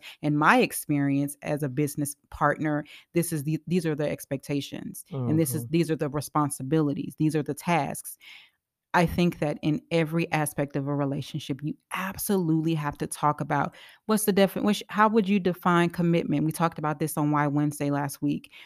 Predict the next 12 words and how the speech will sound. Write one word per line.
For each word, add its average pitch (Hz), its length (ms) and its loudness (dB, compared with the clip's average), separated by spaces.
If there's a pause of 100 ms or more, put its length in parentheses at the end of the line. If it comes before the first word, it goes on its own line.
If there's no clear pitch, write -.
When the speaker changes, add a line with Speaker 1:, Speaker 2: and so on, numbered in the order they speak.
(120)
Speaker 1:
What's 175 180 2
your 190 100 2
definition 165 580 0
of 143 160 -4 (160)
commitment? 170 580 0 (600)
What's 190 200 6
your 254 100 10
definition 180 760 6
of 165 420 6
th-, - 160 -10
the 170 100 2
future? - 680 -2